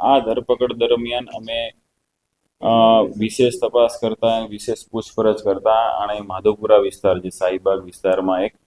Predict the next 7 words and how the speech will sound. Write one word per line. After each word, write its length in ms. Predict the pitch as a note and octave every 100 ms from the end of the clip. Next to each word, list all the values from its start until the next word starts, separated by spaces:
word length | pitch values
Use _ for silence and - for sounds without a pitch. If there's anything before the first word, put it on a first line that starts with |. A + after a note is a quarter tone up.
| _ -
અંબેમાનું 580 | G#2 A2 A2 G#2 G#2 G2
મંદિર 360 | F#2+ F#2+ F2+
છે, 220 | - F2 _ _ _ _ _ -
ત્યાં 260 | A2 A2+
પણ 160 | A#2 A2
એને 300 | G#2+ B2+ - -
માતાજીના 680 | G#2 G2+ G#2 G2 G2+ G#2